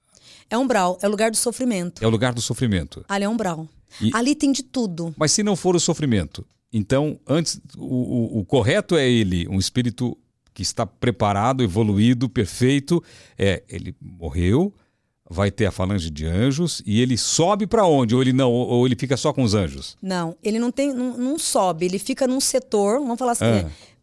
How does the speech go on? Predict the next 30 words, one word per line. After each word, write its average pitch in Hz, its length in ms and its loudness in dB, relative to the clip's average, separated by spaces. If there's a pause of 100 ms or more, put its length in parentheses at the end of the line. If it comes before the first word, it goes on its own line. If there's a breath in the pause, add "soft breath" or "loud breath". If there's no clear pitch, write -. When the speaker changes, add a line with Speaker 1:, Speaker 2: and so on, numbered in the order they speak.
(120)
Speaker 1:
Ele 208 180 2
vai 214 100 2
ficar 214 240 -2
num 240 140 0
setor 233 640 -2 (320 soft breath)
onde 214 240 0
tem 214 180 0
mentores, 247 800 2
anjos, 269 560 0 (100)
Speaker 2:
Sim. - 200 -2
Speaker 1:
né, 214 200 0 (280 soft breath)
evoluídos. 202 960 0
Speaker 2:
Eu 147 120 2
sou 208 220 2
ignorante 180 580 2
total 165 540 2
nesse 107 140 2
Speaker 1:
Isso. 110 80 2
Speaker 2:
assunto. 92 320 -2
Eu 104 100 2
Speaker 1:
Não. 202 140 0
Speaker 2:
tô 208 100 0
perguntando 156 340 0
por 202 140 0
curiosidade 190 420 2
mesmo. 110 400 0 (160)
Speaker 1:
Sim. 190 280 -2
Speaker 2:
Ah, - 20 -4
tá. 78 200 -2 (240 loud breath)
Speaker 1:
Aonde, 214 460 0